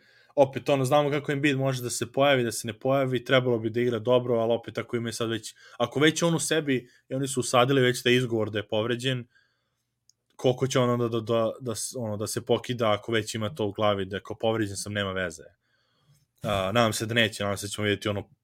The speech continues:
paklenu seriju, jer to, ono, šta, šta, zašto čekamo play-off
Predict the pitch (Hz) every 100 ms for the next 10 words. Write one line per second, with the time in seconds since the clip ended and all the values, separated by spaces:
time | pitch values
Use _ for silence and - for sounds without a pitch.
0 | _ 107 - 110 95 - 107 95 87 87
1 | 101 _ - 95 - 101 92 87 92 _
2 | - 98 - 120 104 117 113 - 123 113
3 | 110 101 110 104